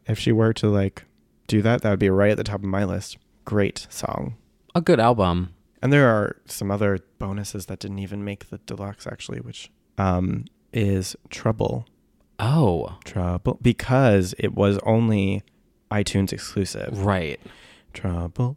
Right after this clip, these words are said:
Speaker 1: trouble.
Speaker 2: Yes.
Speaker 1: And it, like, also sounded just like, um, Get Together by Madonna. And somebody made a
Speaker 2: Yes.
Speaker 1: mashup. Not, like, in a stealing way, but in a this flows perfectly way. Beautiful song. Very deeply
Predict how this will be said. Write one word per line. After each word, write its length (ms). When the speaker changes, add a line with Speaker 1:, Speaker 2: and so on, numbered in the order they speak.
Speaker 1:
trouble. 1300
Speaker 2:
Yes. 340
Speaker 1:
And 140
it, 180
like, 260
also 400
sounded 440
just 340
like, 380
um, 360
Get 140
Together 340
by 120
Madonna. 360
And 140
somebody 260
made 100
a 40
Speaker 2:
Yes. 260
Speaker 1:
mashup. 180
Not, 240
like, 180
in 60
a 40
stealing 520
way, 140
but 180
in 100
a 100
this 200
flows 260
perfectly 420
way. 260
Beautiful 420
song. 440
Very 300
deeply 640